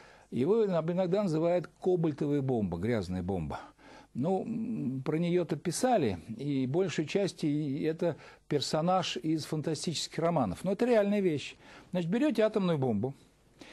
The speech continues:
и облепляете её толстым-толстым слоем. Ну, самое дешёвое ещё всё это есть кобальт. Толстым-толстым слоем кобальта. Очень хорошо золотом. Это ещё лучше будет. И вот во время взрыва поток нейтронов из этой атомной бомбы,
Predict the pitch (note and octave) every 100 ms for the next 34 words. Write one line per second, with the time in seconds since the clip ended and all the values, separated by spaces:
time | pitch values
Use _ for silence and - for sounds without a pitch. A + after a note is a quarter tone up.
0 | - - A3+ C#4 C#4 F3+ F3 G3 G3+ C4
1 | C#4 G#3 F#3+ G3 A#3+ A3 G3 D#3 G3+ A3+
2 | - E3 - G3+ A#3 A3+ F#3+ - - -
3 | - F3 F#3 A3+ A3 G#3 G3+ F#3+ C#4+ B3+
4 | F#3+ D3+ D3 F#3+ E3 - F3 G#3 A#3+ -
5 | E3 B2+ F2+ - - - _ - - -
6 | B3 A3 D#3+ F#3 F#3 - D3+ E3+ D#3 C#3+
7 | A#2+ G#2 F#2 - D#3+ A3 A#3 G3 G3+ -
8 | G3+ E3 D3+ B2 A2+ G#2 - - - F3
9 | F#3+ - F3 D3 A2+ - G2+ F#2+ E2 -
10 | - - - - D#4 B3 A#3 A#3 C#4 A3+
11 | D#3+ F3+ F3+ F3 E3 C3+ - G#3+ C#4+ -
12 | G#3+ A3+ A3 G#3 B3 G#3 F3+ G3 F#3 F#3+
13 | F#3+ F#3 F3+ F3+ F3 F#3 C3+ C#3 C#4 C4+
14 | G#3+ A3